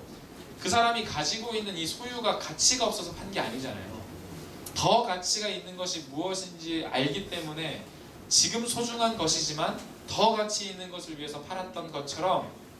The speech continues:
잘하는 것도 중요하지만 그것보다 그 안에 우리에게 주신 것이 어떻게 자라나느냐에 대한 것도 중요한 겁니다. 하나님 나라의 가치 잘 보이지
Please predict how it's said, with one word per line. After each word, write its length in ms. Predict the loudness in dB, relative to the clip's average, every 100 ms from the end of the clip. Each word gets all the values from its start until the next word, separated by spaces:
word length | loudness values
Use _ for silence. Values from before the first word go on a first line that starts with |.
| -18 -18 -4
잘하는 460 | 2 4 4 0 4
것도 260 | 4 4
중요하지만 840 | 2 0 2 2 2 -2 -2 -2 -6 -12 -14 -6
그것보다 640 | 2 2 2 0 2 2 -4 -16 -18 0
그 120 | 6
안에 440 | 6 4 -4 -6 -12 -12
우리에게 480 | -4 -2 -2 -2 -4
주신 360 | -2 -2 -2 -2
것이 280 | 0 0
어떻게 460 | 0 -2 -4 -2 -2
자라나느냐에 840 | -2 0 0 0 0 0 0 0
대한 240 | -2 -4 -4
것도 480 | -6 -4 0 0 -2 -8 -12 -6
중요한 420 | -2 0 2 0
겁니다. 260 | -2 -6 -8 -10 -8 -8 -8 -8 -8 -8 -10 -12 -12 -10 -10 -10 -12 -12 -12 -10 -12 -10 -10 -10 -8 -8 0
하나님 340 | 6 6 6 2
나라의 320 | 2 2 0
가치 460 | 0 -2 0 0 0
잘 340 | 2 2 2
보이지 580 | 2 0 2 0 0